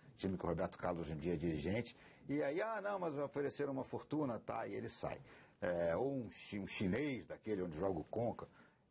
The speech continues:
É tudo que o Ronaldinho e o Flamengo gostariam que aparecesse isso. Só que,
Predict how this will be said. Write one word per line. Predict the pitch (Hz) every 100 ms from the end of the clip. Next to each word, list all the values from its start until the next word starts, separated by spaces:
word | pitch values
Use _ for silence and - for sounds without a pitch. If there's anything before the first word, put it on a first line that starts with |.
| -
É |
tudo | 123 180 214
que | 185
o | 151
Ronaldinho | 131 143 107 92 143 147
e | 143
o | 135
Flamengo | 123 113 123
gostariam | 123 - 117 110 123
que | 120
aparecesse | 120 107 107 - - - -
isso. | - -
Só | - 208
que, | 214 190 196